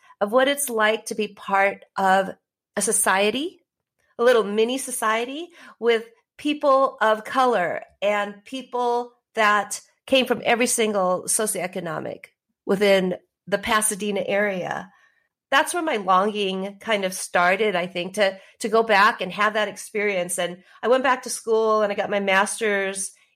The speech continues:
in educational leadership with this emphasis on social justice. And by the time I finished, I was just chomping at the bit to get going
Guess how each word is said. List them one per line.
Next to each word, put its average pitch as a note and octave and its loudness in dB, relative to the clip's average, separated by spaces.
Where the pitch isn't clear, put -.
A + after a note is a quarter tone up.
in F#3 2
educational G#3+ -2
leadership G#3+ 0
with F#3 -6
this F#3 -10
emphasis G#3 -4
on D#3+ -10
social G3+ -4
justice. F3 -6
And E3+ -4
by A3 2
the G#3+ 4
time C4 2
I A#3 4
finished, G3 0
I G#3 4
was B3 4
just A3 2
chomping D4+ 0
at C#4 2
the C4 -4
bit - -2
to A3 -6
get F#3+ -4
going A3+ 2